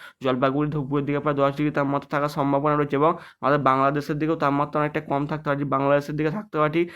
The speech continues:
বুধবার সাত তারিখ সকালের দিকে বারো, ঢা-, ঢাকার দিকে বারো ডিগ্রি, রাজশাহীর দিকে দশ ডিগ্রি, রংপুর দিকে দশ ডিগ্রি, এছাড়াও আরও উপরে খুলনার দিকে এগারো ডিগ্রি, বরিশালের দিকে বারো, কলাপাড়ার দিকে বারো ডিগ্রি, এছাড়াও আমাদের গাঙ্গেয় দক্ষিণবঙ্গে উপকূল দিকে ঠা-, ঠান্ডাটা অনেকটাই কমে যাওয়ার সম্ভাবনা রয়েছে।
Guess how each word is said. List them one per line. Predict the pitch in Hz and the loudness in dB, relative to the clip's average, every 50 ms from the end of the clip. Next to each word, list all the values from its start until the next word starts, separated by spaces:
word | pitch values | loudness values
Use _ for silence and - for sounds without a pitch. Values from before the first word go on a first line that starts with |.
| - - _ - | -18 -20 _ -4
বুধবার | 123 131 139 135 135 147 151 | 0 0 0 2 2 0 0
সাত | - 143 131 - | -2 -4 -4 -2
তারিখ | - 147 147 147 | -2 -2 -2 -2
সকালের | - 139 - 139 139 143 143 | -4 -4 0 2 2 2 2
দিকে | 151 156 147 | 2 0 2
বারো, | 139 139 135 135 131 131 131 | 4 4 4 4 2 2 0
ঢা-, | 135 139 123 123 123 123 | 0 0 2 2 2 2
ঢাকার | 135 127 127 147 135 143 | 2 2 2 2 0 0
দিকে | 135 147 147 143 | 0 -2 -2 0
বারো | 135 139 135 139 | 2 2 2 2
ডিগ্রি, | 139 143 147 147 | 2 0 -2 0
রাজশাহীর | 147 135 135 - - 135 135 | -2 -2 -2 -4 -6 -6 -4
দিকে | 139 143 | -4 -2
দশ | 139 139 135 139 | -2 -2 -2 -2
ডিগ্রি, | 135 147 151 143 | -2 -4 -4 -2
রংপুর | 143 139 135 139 - 135 139 | -2 -2 -2 -2 -4 -6 -6
দিকে | 135 143 147 143 | -4 -4 -4 -2
দশ | 131 139 135 143 131 | -2 -2 -2 -2 -4
ডিগ্রি, | 143 143 151 160 160 - - - _ - | -6 -4 -4 -4 -6 -8 -18 -20 _ -8
এছাড়াও | - 127 123 - 151 147 143 | -6 -6 -2 0 2 4 4
আরও | 143 147 156 147 | 4 4 2 2
উপরে | 143 139 147 143 | 0 0 -2 -2
খুলনার | 143 - 151 143 139 139 139 | -2 -2 -2 0 2 2 0
দিকে | 139 151 151 156 160 165 160 - - _ - | 0 0 0 0 0 -2 -4 -8 -20 _ -2
এগারো | - 127 123 135 139 | 0 2 4 4 4
ডিগ্রি, | 139 143 147 151 156 | 2 2 2 2 2
বরিশালের | 151 131 139 139 135 - 143 139 139 | 2 2 2 0 0 0 -2 -2 0
দিকে | 147 147 147 139 | 0 0 0 2
বারো, | 139 139 143 147 | 4 4 4 2
কলাপাড়ার | 143 147 143 135 135 131 139 139 135 131 | 2 2 2 2 2 2 2 0 0 0
দিকে | 147 147 143 131 | 0 -2 0 2
বারো | 135 139 135 | 2 2 2
ডিগ্রি, | 139 143 151 147 | 2 0 0 0
এছাড়াও | 139 135 139 147 147 160 170 - - - _ - | 0 -2 -2 -2 -2 -2 -2 -4 -10 -20 _ -4
আমাদের | - 123 135 139 | 0 2 2 4
গাঙ্গেয় | 131 131 131 135 143 147 143 | 4 2 2 2 2 0 0
দক্ষিণবঙ্গে | 139 139 - - 151 147 156 151 151 | -2 -2 -2 -2 -2 0 0 0 0
উপকূল | 139 135 - 143 139 143 147 | 0 -2 -4 -4 -2 0 0
দিকে | 143 151 151 156 | 0 0 0 0
ঠা-, | 151 147 143 135 139 135 | 0 0 0 0 0 -2
ঠান্ডাটা | - 170 131 135 139 139 139 139 151 156 | -4 -4 -2 0 0 2 2 2 2 2
অনেকটাই | 147 143 143 143 - 156 151 | 2 0 -2 -4 -4 -6 -6
কমে | - 127 135 135 135 135 | -2 -2 0 2 2 2
যাওয়ার | 139 143 147 147 147 | 2 2 2 0 -2
সম্ভাবনা | - 135 139 139 143 143 147 147 147 | -4 -2 0 2 2 2 2 2 2
রয়েছে। | 147 143 139 135 131 131 | 2 2 0 0 -2 -6